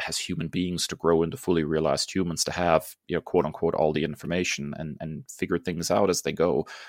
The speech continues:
rather than, you know, a parent standing there and saying, "This is what you're supposed to think, and, and, and now shut up," right? Um, so, you know, I, I, <sighs> let me put it this way. In a, in a completely, um,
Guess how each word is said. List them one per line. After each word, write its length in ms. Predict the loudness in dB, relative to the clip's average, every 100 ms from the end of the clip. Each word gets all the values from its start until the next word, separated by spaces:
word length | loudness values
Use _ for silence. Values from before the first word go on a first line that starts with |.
| -14
rather 460 | -2 8 10 10 6
than, 360 | 2 2 -2 -8 -18 -20 _
you 100 | -4
know, 240 | -2 0 -2
a 60 |
parent 320 | -2 -2 -2 0
standing 320 | 0 0 0
there 100 | -2
and 100 | -4
saying, 220 | -4 -2
"This 160 | -2 -2
is 140 | 0
what 160 | -2 -2
you're 40 |
supposed 360 | -8 -6 -6 -4
to 80 |
think, 320 | 0 0 0 -6
and, 200 | -6 -6
and, 120 | -6
and 100 | -4
now 140 | -4
shut 240 | -4 0 0
up," 180 | -2 0
right? 300 | 2 2 -2 _ -20 -20 -20 -20 2
Um, 380 | 4 4 2 -4 _ _ _
so, 380 | 4 10 10 10
you 120 | 4 4
know, 100 | 4
I, 100 | 2 -2
I, 120 | -8 -6 -8 -8
<sighs> 340 | -10 -12 -10 -2
let 100 | 2
me 60 |
put 100 | 4
it 80 | 4
this 180 | 4 2
way. 120 | 0 -2 _ _ _ _ _ -20 -8 2
In 180 | 4
a, 380 | 6 6 8 6 0 -20 _ _ -4
in 140 | 0
a 160 | 2 0
completely, 1120 | 0 -2 -4 -2 2 2 2 2 4 2 0 _ _ _ 0
um, 500 | 2 2 0 -4